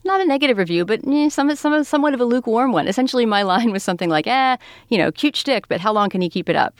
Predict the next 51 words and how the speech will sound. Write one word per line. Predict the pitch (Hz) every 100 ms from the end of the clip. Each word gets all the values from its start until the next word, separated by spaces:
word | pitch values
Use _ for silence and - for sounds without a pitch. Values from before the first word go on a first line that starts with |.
| 220
What | 220 233
can | 254
he |
really | 208 208 185
do | 185 165
with | 160
this | 165
character?" | 170 151 139 - -
I |
mean, | 180 170
and | 175 170
I | - 170
was | 175
proven | - 175 170
so | - 196 175
wrong. | 180 202 160
He | 175
went | 175 170
on | 170
to |
create | - 170 170 - -
sort | - 160
of |
one | 160 165
of | 160
the |
great | 160 165 165 - - - - _
ongoing | 180 175 180 175 170
performance | 175 165 170 175 160 - - -
satire | - 170 175 180 170 160
stunts | - 180 160 -
of | 170
the | 160 156
twenty-first | 175 170 170 175 -
century. | 247 - -
So | - 196 180 180 - - - _ _
I | 220
don't | 277 - 196
really | 220 277 302 294
wanna | 277 269
judge | 262 262
what | 247
he's | 240 -
trying | 233 226
to | 226
do | 233
with | 220
the | 208
late | 208 208
night | 202 -
format | 214 196 190